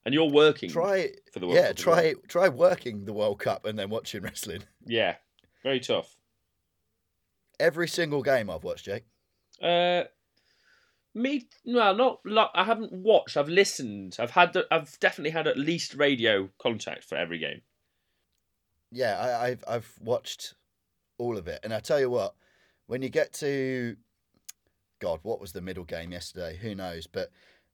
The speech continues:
Speaker 2: on the fifth one nil in a row, the fifth one nil where the good team beat the bad team one nil.
Speaker 1: Yes.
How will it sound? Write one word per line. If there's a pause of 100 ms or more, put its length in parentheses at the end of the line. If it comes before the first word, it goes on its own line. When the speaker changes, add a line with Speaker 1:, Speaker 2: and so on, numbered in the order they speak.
Speaker 2:
on
the
fifth
one
nil
in
a
row, (560)
the
fifth
one
nil
where
the
good
team
beat
the
bad
team
one
nil.
Speaker 1:
Yes.